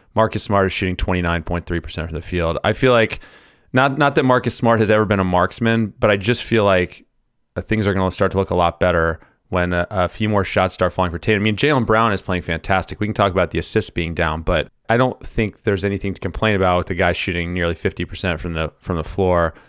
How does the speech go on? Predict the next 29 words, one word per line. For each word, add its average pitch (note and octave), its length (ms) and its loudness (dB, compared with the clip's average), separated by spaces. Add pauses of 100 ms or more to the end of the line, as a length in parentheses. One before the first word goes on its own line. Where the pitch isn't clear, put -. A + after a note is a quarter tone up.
(120)
and F#2+ 140 -4
doing F#2+ 200 0
what F2+ 120 0
he's E2 160 -4
doing. D#2+ 400 -4
So, A2 500 2 (400)
I A#2+ 60 0
don't B2 160 4
know. G2+ 320 2 (160)
It - 120 -6
seems C#3+ 260 0
a A2+ 40 2
little A2 240 2
bit C#3+ 380 0 (180)
like B2+ 320 0 (100)
a A#2 80 2
whole C#3 300 2
lot C3+ 200 4
of B2 60 2
nothing. B2+ 460 2
I B2+ 60 4
mean, A#2+ 120 4
it G#2+ 40 0
certainly A#2+ 360 2
hasn't G#2+ 400 0
really A2 340 4
hurt A2+ 300 2
Tatum's A2 380 2
numbers, G#2+ 580 2